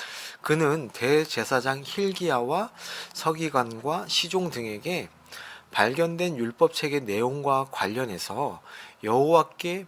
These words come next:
물으라는 명을 내립니다. 요시야는 하나님의 뜻을 찾는 것이 자신과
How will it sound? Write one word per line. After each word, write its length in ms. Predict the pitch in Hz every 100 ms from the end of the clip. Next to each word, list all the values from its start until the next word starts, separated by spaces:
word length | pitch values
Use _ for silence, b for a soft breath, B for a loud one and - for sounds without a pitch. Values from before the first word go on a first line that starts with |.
| _
물으라는 680 | 113 117 139 139 120 151 113
명을 440 | 92 87 98 143 151
내립니다. 480 | 104 92 85 - - _ _ B B B B B
요시야는 640 | 120 143 - 170 151 170 -
하나님의 640 | - 185 185 185 180 180
뜻을 360 | 196 180 180 175
찾는 420 | - - 185 190
것이 520 | 147 110 - 196 98 - B B B B
자신과 800 | - 101 104 160 165 143 104 165